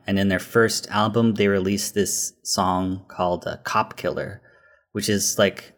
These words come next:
a fantasy song about how a guy is so fed up with police brutality, he starts killing cops.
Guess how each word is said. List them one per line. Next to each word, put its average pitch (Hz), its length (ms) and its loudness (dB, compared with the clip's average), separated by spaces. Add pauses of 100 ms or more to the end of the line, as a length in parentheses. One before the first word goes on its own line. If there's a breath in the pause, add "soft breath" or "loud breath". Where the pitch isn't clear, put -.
a 101 140 0
fantasy 107 960 0
song 107 360 2
about 95 260 2
how 95 480 2 (480 loud breath)
a 101 120 0
guy 110 180 4
is - 100 0
so 104 200 0
fed 104 200 0
up 95 160 2
with 101 200 -4
police 98 200 -2
brutality, 95 520 0
he 90 80 -4
starts 87 240 -4
killing 87 300 -4
cops. - 540 -8